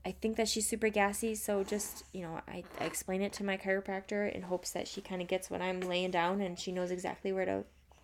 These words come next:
to check. Um, you know, and even for myself, I can go in and it, it's a neat thing when the patient and the chiropractor can work together. I think that is such a beautiful thing because sometimes I think that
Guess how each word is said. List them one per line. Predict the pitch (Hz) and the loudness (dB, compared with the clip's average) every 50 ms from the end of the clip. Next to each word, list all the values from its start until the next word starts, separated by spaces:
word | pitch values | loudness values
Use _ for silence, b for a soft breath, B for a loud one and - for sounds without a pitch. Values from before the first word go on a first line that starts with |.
| - - - - - - | -20 -20 -20 -16 -12 -6
to | - - | -2 -2
check. | 202 - - - 208 233 294 - - - B B B B B B B B B B B B | 0 0 2 2 2 2 2 0 -6 -16 B B B B B B B B B B B B
Um, | 196 196 185 180 175 170 170 175 - - - _ - - - - - - | 2 4 4 4 4 2 0 -2 -6 -10 -16 _ -20 -20 -20 -20 -4 2
you | - 208 | 4 4
know, | 196 170 165 | 6 6 6
and | 185 196 | 4 4
even | 185 185 196 208 202 | 4 4 4 2 2
for | - - 202 | 2 2 2
myself, | 190 190 196 196 - - 165 165 202 240 - | 4 4 4 2 2 4 6 6 6 6 4
I | 208 | 2
can | 196 - - 190 | 2 2 2 4
go | 185 190 180 | 6 6 6
in | - - 175 175 180 202 226 | 6 6 6 6 6 4 4
and | - - 196 185 180 - B B B B B | 2 2 2 0 0 -2 B B B B B
it, | B 220 226 | B 4 6
it's | - - 226 220 - | 8 6 6 6 6
a | - - | 6 8
neat | 233 233 233 254 277 - | 10 10 10 8 6 6
thing | - - 277 226 170 175 185 | 6 6 8 8 8 6 6
when | 180 185 185 | 6 6 6
the | 180 | 4
patient | 180 - - 202 208 - - 240 226 214 | 2 2 4 2 2 2 2 0 0 0
and | - - 208 | 0 2 2
the | 202 | 2
chiropractor | 202 - 196 190 185 - 196 175 180 - 185 180 | 2 4 4 4 4 4 2 0 2 2 -2 -2
can | - - 170 | -2 -2 -2
work | 175 170 175 | 0 0 0
together. | - - 180 175 - - - - 175 - - - | -2 -4 -6 -4 -2 -2 0 2 2 2 2 0
I | 175 | -2
think | - - - 202 202 | -2 0 0 2 4
that | - 202 190 | 8 8 8
is | 185 180 | 8 6
such | - - - - | 4 0 -2 -2
a | 175 | 0
beautiful | - 175 175 175 180 180 190 190 | 2 4 4 4 4 2 0 -4
thing | 180 - 170 160 165 170 | -4 -4 -6 -4 -2 -2
because | 175 - - 180 180 | -4 -4 -4 -2 -2
sometimes | - - 196 190 190 196 196 196 196 196 196 | 0 2 2 2 2 2 2 4 4 4 2
I | 180 180 | 2 0
think | - - 185 175 175 - | 0 -2 -2 -2 -2 0
that | 175 170 170 - | 2 2 2 2